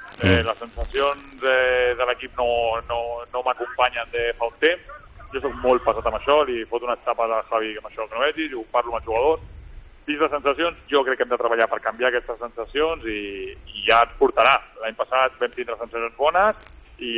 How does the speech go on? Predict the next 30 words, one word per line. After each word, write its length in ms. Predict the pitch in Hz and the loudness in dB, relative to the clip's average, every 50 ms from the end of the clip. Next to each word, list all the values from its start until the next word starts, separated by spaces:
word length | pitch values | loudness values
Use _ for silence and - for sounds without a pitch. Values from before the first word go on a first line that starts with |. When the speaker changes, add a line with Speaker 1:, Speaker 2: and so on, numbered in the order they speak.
| 113 | 2
Speaker 1:
en-, 160 | 113 120 123 - 123 | 2 0 0 -2 -2
encara 260 | 123 120 - 120 120 | 0 2 0 0 2
tenim 180 | 117 117 123 127 | 2 0 -2 -2
sensacions 240 | 127 135 135 135 123 | -4 -4 -4 0 2
bones. 240 | 139 151 147 131 107 | 4 4 4 2 2
Semblava 260 | 117 117 120 120 127 127 | 0 2 4 4 4 4
que 60 | 131 | 2
no 80 | 135 123 | 0 0
arribàvem 480 | 123 135 143 151 165 180 190 190 180 | 4 4 6 6 8 6 4 2 0
i 60 | - - | -2 -4
al 80 | - - | -4 -2
final 240 | 120 123 131 147 | 0 0 2 2
ens 80 | 147 - | 0 0
van 160 | 139 135 127 - | -2 -2 -2 -4
portar 260 | - 123 - - 135 135 | -10 -10 -6 -4 -4 -4
fins 160 | 147 139 135 | -6 -10 -12
on 80 | 131 | -14
ens 80 | 123 123 | -12 -10
van 140 | 123 - - | -10 -10 -10
portar. 240 | 110 - 135 139 - - - - - - - - - - - | -2 2 2 2 2 2 -4 -12 -16 -18 -18 -18 -8 -6 -4
Doncs 180 | 117 113 - - - - - 123 | -4 -4 -6 -14 -20 -12 -2 4
el 200 | 117 113 117 113 | 4 6 6 6
mateix, 360 | 113 110 - 135 131 - - - - - - 120 | 4 4 4 4 2 2 -2 -12 -20 -18 -12 -6
eh, 180 | 117 113 110 110 | -4 -4 -4 -4
intentar 340 | 113 110 - 113 110 - 131 123 | -6 -4 -4 -2 0 0 0 0
canviar 220 | 120 127 139 131 | 2 2 2 0
aquestes 220 | 131 - - 123 127 123 | 0 -4 -6 -10 -12 -10
sensacions, 420 | - 123 113 - 143 156 151 135 | -10 -10 -6 -2 -2 -2 -2 -2
intentar 400 | 123 - 113 110 - 123 123 123 127 123 | -4 -6 -6 -4 0 0 2 2 2 0
donar 240 | 123 127 123 123 | -2 0 0 2